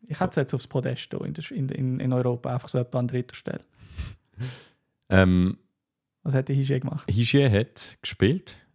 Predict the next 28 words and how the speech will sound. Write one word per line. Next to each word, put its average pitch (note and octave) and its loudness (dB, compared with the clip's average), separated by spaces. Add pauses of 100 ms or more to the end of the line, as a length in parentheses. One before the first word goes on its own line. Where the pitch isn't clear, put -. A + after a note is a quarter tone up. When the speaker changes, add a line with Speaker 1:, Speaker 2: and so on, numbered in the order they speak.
(120)
Speaker 2:
äh, G#2 4
fünfzehn G#2 -2
sechzehn, G2+ 2
fünfzehn - 0
Spiele G#2+ 0
für G2+ -2
S G#2 0
C A2 0
B. A2 2
Speaker 1:
Ja. D3+ -2 (360)
Speaker 2:
Ähm, F2+ 2 (500)
ein F2+ 4
Goal E2+ 0
gemacht. - -8 (360)
Speaker 1:
Ja, C3+ 2
eben. B2 -4 (600)
Es C3+ -4
ist - -4 (380)
null C#3 0 (360)
Speaker 2:
Mhm. F2 4
Speaker 1:
repräsentativ. B2+ 0
Wobei, C#3+ 4
gell, C#3 0
der C3 -2
Hischier, C3 0
der B2+ -2
ist B2 -2
nachher E3+ 0